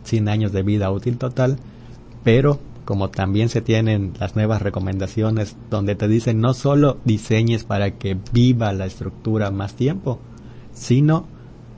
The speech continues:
que ge-, genere planes de trabajo para cuando te estés llegando a las últimas etapas de la vida útil. ¿Por qué? Porque al final lo que queremos hacer es de que la estructura prevalezca. Entonces, podemos hacer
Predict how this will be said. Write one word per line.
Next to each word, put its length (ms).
que 180
ge-, 280
genere 420
planes 460
de 100
trabajo 680
para 240
cuando 340
te 140
estés 200
llegando 400
a 60
las 200
últimas 380
etapas 400
de 80
la 160
vida 280
útil. 360
¿Por 120
qué? 180
Porque 220
al 60
final 240
lo 100
que 120
queremos 400
hacer 280
es 100
de 100
que 100
la 80
estructura 520
prevalezca. 760
Entonces, 480
podemos 540
hacer 420